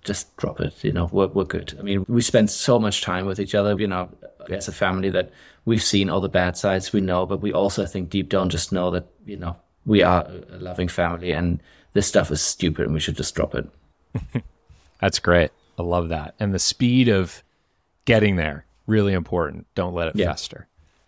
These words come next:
Speaker 2: Last question for you before we get into rapid fire. If people want to follow along with your journey, learn about what it's like to be a C E O and have six kids,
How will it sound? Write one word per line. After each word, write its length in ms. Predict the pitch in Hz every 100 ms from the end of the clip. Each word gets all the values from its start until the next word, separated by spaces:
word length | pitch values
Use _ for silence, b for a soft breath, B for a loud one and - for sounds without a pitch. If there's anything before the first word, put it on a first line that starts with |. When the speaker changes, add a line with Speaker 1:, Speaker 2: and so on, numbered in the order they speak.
| -
Speaker 2:
Last 380 | 127 165 190 -
question 420 | 202 196 - 156
for 160 | -
you 340 | 110 90 78 - _ _ _ _ _ -
before 380 | 110 - 135 135
we 120 | 131
get 140 | 127
into 180 | 123 120
rapid 420 | 113 104 - 90
fire. 400 | - 87 90 92 _ _ _ _
If 160 | 139 123
people 280 | 185 208 233
want 160 | 190
to 40 | 156
follow 460 | - 135 143 143
along 340 | 143 131 131 131
with 200 | 117 117
your 120 | 120
journey, 760 | 95 107 113 117 117 113 110 - _ -
learn 260 | 104 120
about 240 | 120 113 110
what 140 | 113
it's 180 | 110 -
like 280 | 107 107 -
to 100 | 104
be 220 | 110 110
a 60 | 104
C 460 | - 117 110 110
E 60 | 110
O 600 | 107 107 107 107 107 104 -
and 380 | 104 104 107 98
have 300 | 104 101 -
six 300 | 110 - -
kids, 680 | - 110 101 107 110 -